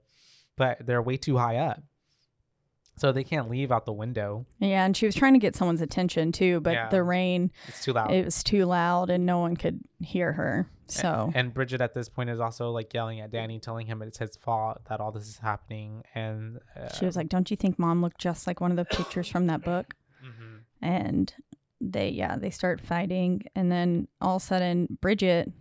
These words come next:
Speaker 2: like, there, we flash to a scene of Bridget and Cassie in the living room.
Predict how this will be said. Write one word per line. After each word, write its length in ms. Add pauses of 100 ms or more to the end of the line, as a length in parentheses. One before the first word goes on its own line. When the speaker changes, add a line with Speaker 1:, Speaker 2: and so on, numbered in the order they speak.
(560)
Speaker 2:
like, 400 (400)
there, 360
we 240
flash 320
to 100
a 80
scene 240
of 140
Bridget 400
and 160
Cassie 520
in 140
the 300
living 300
room. 240